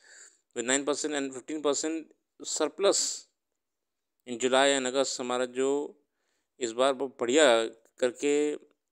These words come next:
पानी पहुंचा है फसलों तक। On August twenty nineteen, the ban on sugar mills to produce ethanol directly from cane juice, syrup or intermediate stage B heavy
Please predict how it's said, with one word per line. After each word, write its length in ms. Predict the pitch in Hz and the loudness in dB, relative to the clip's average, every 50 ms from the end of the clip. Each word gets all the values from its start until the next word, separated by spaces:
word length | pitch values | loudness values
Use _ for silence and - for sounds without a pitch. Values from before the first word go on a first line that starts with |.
| _ _ _ - | _ _ _ -4
पानी 280 | 113 117 123 139 151 143 | -2 -2 0 -2 -4 -6
पहुंचा 400 | 135 - 113 113 - - 131 127 | -6 -4 -4 -4 -2 0 0 0
है 80 | 131 | 0
फसलों 320 | 120 120 113 - 123 127 117 | -2 -6 -8 -6 -4 -4 -4
तक। 160 | - 107 - - _ _ _ _ _ _ _ _ _ _ _ _ _ _ _ _ _ _ _ _ _ - | -4 -6 -12 -12 _ _ _ _ _ _ _ _ _ _ _ _ _ _ _ _ _ _ _ _ _ -4
On 100 | 117 120 | -2 0
August 180 | 131 156 151 151 | 0 0 0 -2
twenty 160 | 151 156 156 | -2 -2 -2
nineteen, 280 | 151 147 156 165 156 | -2 -2 -2 -2 -2
the 80 | 156 123 113 | 0 2 4
ban 300 | 120 123 143 147 160 - 135 | 6 6 4 4 0 -2 -4
on 220 | 139 139 143 - - | -4 -4 -4 -6 -6
sugar 220 | - 123 127 135 131 139 | -4 0 0 0 0 -2
mills 200 | 147 139 - - | -6 -6 -6 -6
to 80 | 147 - | -4 -4
produce 300 | 131 127 135 135 143 131 | -2 -2 -2 -2 -2 -4
ethanol 340 | - 120 123 127 139 139 131 | -6 -4 -4 -4 -2 0 0
directly 360 | 120 113 113 - 131 139 143 151 147 - - - | 0 -2 -2 -6 -6 -6 -6 -6 -8 -10 -10 -8
from 160 | 123 123 123 - - - - - | -8 -8 -8 -10 -16 -14 -8 -4
cane 220 | 127 135 147 143 117 113 | -4 -4 -4 -4 -4 -4
juice, 220 | 117 135 - - - _ _ _ _ _ _ _ _ _ _ - - - | -4 -4 -6 -10 -14 _ _ _ _ _ _ _ _ _ _ -20 -18 -14
syrup 440 | - - 131 135 135 156 160 - - | -8 -4 -2 0 0 0 -2 -2 0
or 140 | 135 131 120 | 0 0 0
intermediate 520 | 117 113 127 127 127 127 127 143 143 - | -2 -4 -4 -4 -4 -4 -6 -6 -6 -8
stage 380 | - - 139 139 135 127 120 113 | -6 -2 -2 -2 -2 -4 -8 -10
B 140 | 123 139 147 | -8 -6 -4
heavy 260 | 143 131 123 127 135 | -4 -4 -4 -4 -4